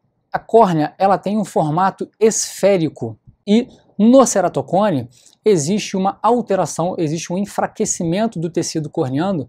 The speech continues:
fazendo com que ele comece a aumentar de curvatura, assumindo uma forma de cone. O ceratocone é uma doença progressiva,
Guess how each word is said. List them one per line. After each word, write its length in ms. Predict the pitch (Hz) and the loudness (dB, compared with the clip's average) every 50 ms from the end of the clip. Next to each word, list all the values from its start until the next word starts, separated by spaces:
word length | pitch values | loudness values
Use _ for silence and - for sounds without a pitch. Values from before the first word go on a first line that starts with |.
| _ _ - _ _ _ _ _ | _ _ -20 _ _ _ _ _
fazendo 460 | - - 208 180 147 180 196 208 202 | -2 0 0 2 2 0 -2 -2 -2
com 180 | 202 220 202 | -4 -4 -6
que 100 | - - | -2 -2
ele 140 | 202 208 208 | -2 0 -2
comece 800 | 208 - - 226 214 185 175 175 196 208 190 - - - 214 208 - _ _ _ _ _ _ _ _ | -4 -2 -2 0 0 0 0 0 0 0 0 -2 -2 -4 -4 -6 -8 _ _ _ _ _ _ _ _
a 300 | - 170 170 175 170 - - | -2 0 0 0 0 0 0
aumentar 720 | - 202 233 240 233 240 226 190 160 - - 196 190 180 165 | 2 4 4 6 4 4 4 2 2 2 2 2 2 0 -2
de 80 | 165 | -4
curvatura, 720 | - - 190 151 143 156 143 - - 202 220 214 160 113 - _ - - _ _ | -4 -4 -4 -2 -2 -2 -4 -2 0 2 4 4 2 2 -2 _ -20 -20 _ _
assumindo 600 | - 196 185 - - 233 196 180 185 202 196 202 | -4 -4 -4 -2 -2 -2 0 0 0 -2 -2 -4
uma 240 | - 202 202 214 202 | -4 -4 -2 -2 -4
forma 380 | - - 190 180 170 180 190 190 | -4 -2 -2 -2 -2 -2 -4 -6
de 160 | 165 175 220 | -6 -8 -6
cone. 400 | - - 165 151 127 117 104 - _ _ | -4 -2 0 0 0 -4 -6 -10 _ _
O 100 | - 196 | -8 -8
ceratocone 800 | - - 180 233 226 - - - - 180 208 208 170 139 - - _ _ _ | -2 0 0 0 2 0 -2 -2 0 0 0 0 0 -2 -6 -8 _ _ _
é 160 | - 202 220 | -2 0 0
uma 160 | 233 220 208 | 2 0 0
doença 440 | 190 160 170 196 208 - - 220 196 - _ _ _ _ _ _ _ - | -2 -2 -2 -4 -4 -4 -6 -8 -10 -12 _ _ _ _ _ _ _ 2
progressiva, 920 | 196 220 214 208 233 214 - - - - 214 226 196 131 113 123 107 101 | 4 4 4 4 2 2 0 -2 -2 0 2 2 2 0 -2 -6 -8 -10